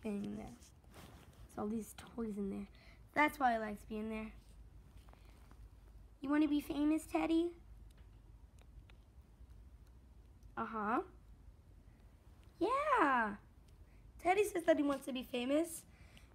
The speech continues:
and he wants to get at least a hundred thousand subscribers. Do you think that could happen, Teddy?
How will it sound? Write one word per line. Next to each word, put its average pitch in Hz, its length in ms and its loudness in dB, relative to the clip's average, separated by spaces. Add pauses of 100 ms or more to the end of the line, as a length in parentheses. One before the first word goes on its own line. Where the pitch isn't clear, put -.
and 247 140 -6
he 277 140 0
wants 302 300 2
to 294 60 -4
get 262 200 4
at 247 160 0
least 294 260 -2
a 262 40 0
hundred 262 420 -2 (160)
thousand 254 360 0
subscribers. 226 760 -4 (1000)
Do - 60 -10
you 277 80 -4
think 285 160 -4
that 277 140 -2
could 269 80 -2
happen, 277 400 4
Teddy? 370 420 6